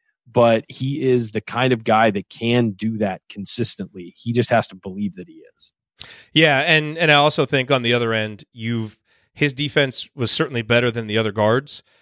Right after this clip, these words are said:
Speaker 2: but you ca-, you kinda need him to be elite defensively in terms of, you know, you need the guy that you saw against Cassius Winston last year, a performance that we keep bringing
Speaker 1: Yep.
Speaker 2: up that is, you know, <laughs> taking on legendary status, but that's because he was terrific in that game.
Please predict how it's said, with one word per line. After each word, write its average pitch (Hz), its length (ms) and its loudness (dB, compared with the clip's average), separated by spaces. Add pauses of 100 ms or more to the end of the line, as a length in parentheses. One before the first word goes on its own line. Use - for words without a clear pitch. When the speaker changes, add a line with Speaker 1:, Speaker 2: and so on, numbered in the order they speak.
(500)
Speaker 2:
but 127 260 4 (320)
you 123 220 -2
ca-, 185 160 0
you 151 160 -4
kinda 196 260 -2
need 127 240 0
him 110 200 -2
to - 100 -10
be 107 120 -2
elite 101 360 -6
defensively 98 680 -10
in 110 100 -14
terms 104 260 -4
of, 98 220 -6
you 131 80 -8
know, 104 180 0
you 131 120 0
need 147 180 2
the 127 80 -4
guy 131 200 4
that 113 120 -8
you 113 100 -6
saw 117 200 2
against 107 240 -4
Cassius 110 360 -2
Winston 107 340 -8
last 92 260 -6
year, 87 160 -6
a 85 40 -14
performance 101 440 -6
that 95 100 -8
we 101 100 -10
keep - 240 -10
bringing 98 280 -6
Speaker 1:
Yep. 98 80 -2
Speaker 2:
up 90 160 -6
that 95 100 -10
is, 92 200 -8 (400)
you 139 80 2
know, 120 140 -2 (300)
<laughs> - 240 -20
taking 160 300 2
on 139 200 -2
legendary 127 540 0
status, 143 420 0
but 127 120 -6
that's 127 160 0
because 135 260 -2
he 127 80 -4
was 113 200 -6
terrific 127 480 0
in 98 100 -8
that 92 160 -10
game. 92 240 -16